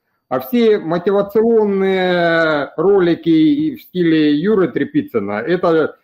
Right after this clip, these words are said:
на другие сайты. Здесь это не, не канает. Это только трепет нервы людям.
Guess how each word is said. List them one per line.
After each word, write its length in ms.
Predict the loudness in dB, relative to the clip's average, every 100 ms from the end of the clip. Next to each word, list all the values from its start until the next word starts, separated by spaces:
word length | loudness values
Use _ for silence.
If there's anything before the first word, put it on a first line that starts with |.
| _
на 220 | -4 -2 0
другие 380 | 0 2 0
сайты. 460 | -2 -4 -4 -8 -20
Здесь 360 | _ -2 0 0
это 180 | -2 -4
не, 240 | -4 -4 -4
не 380 | -8 -8 -8
канает. 480 | -4 -2 -2 -4 -6 -12 _ -8
Это 220 | -4 -2
только 240 | -2 -2
трепет 420 | 0 -2 -2 -4
нервы 340 | -2 -2 -2 -4
людям. 300 | -6 -10